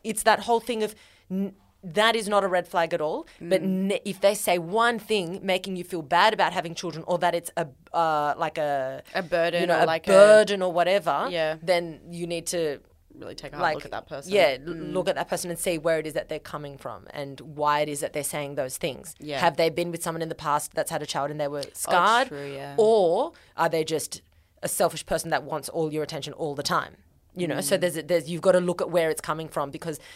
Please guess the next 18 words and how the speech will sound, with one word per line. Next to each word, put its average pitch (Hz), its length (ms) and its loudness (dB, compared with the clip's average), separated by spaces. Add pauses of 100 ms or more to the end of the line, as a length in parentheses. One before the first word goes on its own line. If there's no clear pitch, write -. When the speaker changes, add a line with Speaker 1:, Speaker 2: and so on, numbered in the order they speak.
Speaker 1:
it 180 100 -4
might 156 220 -2
not 175 180 0
mean 180 280 -2
that 185 140 2
they're 185 180 4
being 185 300 -2
a 175 60 -4
total 190 420 -2
asshole, 190 400 -2
but - 260 2 (280)
you've 160 140 -8
Speaker 2:
Mm. 151 40 -8
Speaker 1:
gotta 160 180 4
unpack 156 260 -4
that 139 140 -4
very 139 220 -2
quickly, 139 520 -12